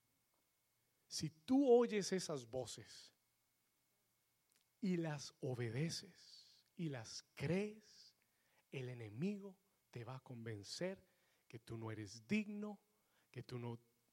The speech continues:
no tienes cómo hacer esto, que esto es muy difícil. A mí la gente me pregunta todo el tiempo,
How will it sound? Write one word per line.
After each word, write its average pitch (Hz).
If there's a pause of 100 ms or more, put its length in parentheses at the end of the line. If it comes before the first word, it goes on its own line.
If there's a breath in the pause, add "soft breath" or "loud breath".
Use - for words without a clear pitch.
(140)
no 127
tienes 131
cómo 202
hacer 190
esto, 196 (300 soft breath)
que 131
esto 131
es 113
muy 131
difícil. 180 (840 soft breath)
A 135
mí 214
la 226
gente 175
me 135
pregunta 143
todo 165
el 147
tiempo, 117